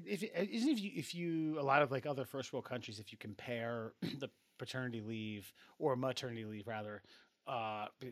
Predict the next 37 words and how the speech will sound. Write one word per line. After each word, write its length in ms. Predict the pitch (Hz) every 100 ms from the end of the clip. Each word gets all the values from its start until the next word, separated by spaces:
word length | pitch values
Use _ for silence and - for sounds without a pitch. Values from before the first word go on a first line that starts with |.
| 113
the 100 | 123
United 440 | 131 131 123 110
States 280 | - 123 -
is 60 | 104
just, 280 | 117 - - _
it, 180 | - 123 - -
what 240 | 147 170 131
we 180 | 190
deem 280 | 214 165 156
as 80 | 135
like, 100 | 135
"Oh, 200 | 214 190
you 100 | 123
know, 100 | 120
they 100 | 120
gave 160 | 110 107
me 240 | 107 113
X 180 | 123 -
amount 160 | 135 120
of 80 | 110
time 260 | 131 120
off, 300 | 135 160 143
da, 80 | -
da, 60 | 131
da, 120 | 123
da," 240 | 113 127 127
and 100 | 110
it's, 160 | 107 -
it's, 220 | 120 - 127 120
it's 180 | 117 -
not 240 | 123 120
even, 260 | 123 110 107
it's, 260 | 104 - -
it's 280 | 117 - - -
light 180 | 127
years 240 | 135 127 113
behind, 600 | - 117 113 107 95